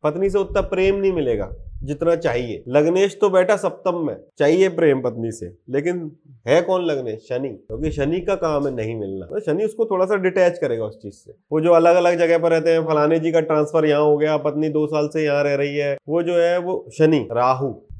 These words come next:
इनका काम है सेपरेशन करना। ये अलग अलग हो जाते हैं, फिर एक हो जाएंगे। अगर सेवंथ हाउस का लॉर्ड सेफ है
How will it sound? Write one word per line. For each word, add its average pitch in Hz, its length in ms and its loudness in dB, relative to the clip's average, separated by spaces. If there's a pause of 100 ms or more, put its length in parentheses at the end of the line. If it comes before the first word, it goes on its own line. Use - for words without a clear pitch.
(240)
इनका 139 240 0
काम 139 280 0
है 131 60 -6
सेपरेशन 113 480 -4
करना। - 460 -10
ये 151 100 2
अलग 151 240 0
अलग 156 260 -2 (320)
हो 131 100 -2
जाते 131 260 2
हैं, 131 80 0
फिर 156 180 0
एक 156 180 2
हो 143 80 2
जाएंगे। 131 420 -2 (320)
अगर 139 160 -4
सेवंथ 156 340 4
हाउस 160 200 2
का 165 100 0
लॉर्ड 156 400 2
सेफ 160 340 -2
है 135 120 2